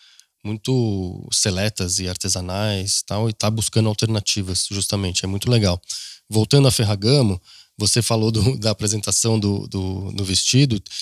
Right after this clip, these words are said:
e nesse, nessa mesma apresentação eles apresentaram, eles mostraram a linha de calçados, né, que também tem umas inovações bacanas ali.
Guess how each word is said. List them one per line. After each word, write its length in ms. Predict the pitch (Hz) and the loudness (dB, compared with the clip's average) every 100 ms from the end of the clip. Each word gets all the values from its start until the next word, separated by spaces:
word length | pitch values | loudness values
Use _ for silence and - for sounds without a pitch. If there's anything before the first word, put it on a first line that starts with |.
| - - | -12 -2
e 60 | |
nesse, 280 | 117 127 - | 0 2 2
nessa 280 | 120 131 135 | 2 4 6
mesma 180 | 143 151 | 4 4
apresentação 520 | 151 139 127 - 135 | 2 2 0 2 2
eles 180 | 156 151 | 4 2
apresentaram, 920 | 151 143 143 143 143 147 139 123 117 | 0 -2 0 0 2 0 0 0 0
eles 140 | 113 113 | 0 0
mostraram 1080 | 113 - 120 131 131 131 113 104 98 - - - | 0 2 2 4 4 2 2 0 -4 -8 -6 0
a 80 | |
linha 200 | 110 127 | 4 4
de 60 | 131 | 4
calçados, 580 | 151 - 147 143 95 90 | 0 0 0 0 -2 0
né, 160 | 113 | 0
que 100 | 120 | 0
também 280 | 113 101 131 | -2 -2 0
tem 120 | - | 2
umas 160 | 113 101 | 2 4
inovações 760 | 110 98 92 - 107 98 - - - - - | 4 2 0 2 2 2 0 -4 -12 -16 -6
bacanas 580 | 110 104 - 110 101 90 | -2 0 2 2 2 0
ali. 280 | 92 95 | 0 -2